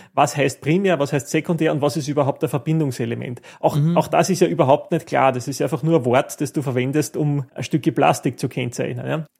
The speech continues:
Speaker 1: Dann hat er versucht, den zweiten Klarheitseinwand auszuräumen, indem er ein weiteres Merkmal eingeführt hat, nämlich, dass die Verbindungslinie zwischen primärem und sekundärem Stoppel eben dieser vorgegebenen Hauptscherkraftrichtung entspricht.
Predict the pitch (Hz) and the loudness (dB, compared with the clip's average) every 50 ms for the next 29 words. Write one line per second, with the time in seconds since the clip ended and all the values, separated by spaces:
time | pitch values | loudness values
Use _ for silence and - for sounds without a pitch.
0 | _ _ - 160 135 165 - - - 185 - - 202 - - 170 160 151 - - | _ _ -2 0 2 2 2 2 2 0 2 2 0 0 2 0 -2 0 -2 0
1 | - 139 156 - - 185 156 135 - - - 143 131 143 160 160 - - 139 139 | 2 2 2 2 0 -4 -4 -4 -6 -2 0 0 2 2 0 -2 -2 -4 -4 -2
2 | 147 151 143 - - 156 147 - - 185 135 127 123 127 139 170 190 185 190 - | -2 -4 -4 -2 -2 -2 -2 0 -4 -2 -2 0 -2 0 0 -2 -4 -4 -6 -14
3 | - _ - 147 123 143 143 151 156 147 143 - _ _ 160 135 135 151 - - | -20 _ -12 -6 -4 -2 0 2 0 0 0 -6 _ _ 0 2 2 2 2 2
4 | 175 156 147 - 143 135 135 139 - 156 135 - - 143 156 160 165 - - - | 2 0 2 0 0 0 0 0 -2 -6 -4 -4 -4 -4 -4 -4 -4 -6 -4 -4
5 | 143 143 - - 151 175 - - - - - _ 139 139 143 160 165 - - _ | -4 -2 -2 -2 -4 -4 -4 -8 -20 -20 -14 _ -2 0 2 2 0 0 -4 _
6 | _ 147 151 143 - - - _ 165 - 170 - - 165 175 202 226 208 202 190 | _ 2 2 2 0 -8 -4 _ 0 0 0 0 2 4 4 4 4 4 2 2
7 | 175 - - 151 151 151 151 135 117 117 - - 139 - - 143 - - 135 165 | 2 0 0 0 2 2 2 2 0 0 -2 -6 -4 -4 -4 -4 -4 -2 0 0
8 | 190 196 175 143 127 139 156 156 147 147 - - 165 160 - 180 156 143 135 127 | 2 2 2 2 2 0 0 -2 -4 -6 -2 -2 -4 -2 0 -4 -2 0 -2 -2
9 | 127 - - - 135 127 - 190 196 202 190 - - 160 156 180 180 - - 180 | -2 -4 -2 -2 -2 2 4 6 4 4 4 2 2 2 4 4 0 0 0 -2
10 | 170 - 185 170 170 160 - - 143 143 156 160 - 180 - - 139 147 143 165 | 2 4 6 6 6 4 -2 -2 2 2 2 2 2 -4 -2 0 0 2 2 2
11 | 151 143 143 139 143 143 135 - _ 143 156 147 - - - - - 131 127 131 | 0 2 0 0 -2 -4 -6 0 _ 4 4 4 2 -4 -4 -2 2 4 6 4
12 | 127 - - 123 123 120 - - 123 123 117 - - 127 120 117 110 - - - | 4 4 0 -2 -2 -2 -2 -2 -2 -2 -2 0 -4 -4 -4 -4 -6 -8 -12 -16
13 | - - - - - _ _ | -16 -16 -16 -18 -20 _ _